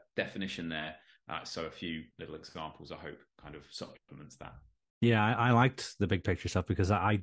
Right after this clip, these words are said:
Speaker 2: definitely wasn't considering it going into this episode. I was thinking about, um, sit-down meetings and, you know, and, and really serious conversations about, uh, about the education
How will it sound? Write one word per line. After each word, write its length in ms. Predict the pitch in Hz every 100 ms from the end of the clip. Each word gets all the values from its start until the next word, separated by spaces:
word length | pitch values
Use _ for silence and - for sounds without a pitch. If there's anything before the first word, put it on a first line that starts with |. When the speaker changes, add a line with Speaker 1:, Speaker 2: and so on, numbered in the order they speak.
| -
Speaker 2:
definitely 340 | 107 104 107
wasn't 280 | 98 98 95
considering 340 | 98 110 98
it 180 | 92 90
going 140 | 104 98
into 160 | 98
this 180 | 92 90
episode. 460 | 92 95 - 90 - _ _ _ _ _ -
I 120 | 92
was 140 | 92 -
thinking 400 | 101 92 95 90
about, 520 | 82 90 87 87 -
um, 440 | 87 85 87 87 - _ _ _ _ _ _ _ _
sit-down 480 | - - 101 104 95
meetings 600 | 98 98 82 82 - - - _ -
and, 420 | 92 90 87 87
you 100 | -
know, 120 | 92 87
and, 220 | 101 92 85
and 260 | 92 92
really 180 | 95 95
serious 400 | - 104 98 87
conversations 760 | - 98 90 - 92 - 87
about, 340 | 90 90 87 95
uh, 220 | 87 85 -
about 180 | 90 87
the 60 |
education 640 | 87 92 98 92 - 90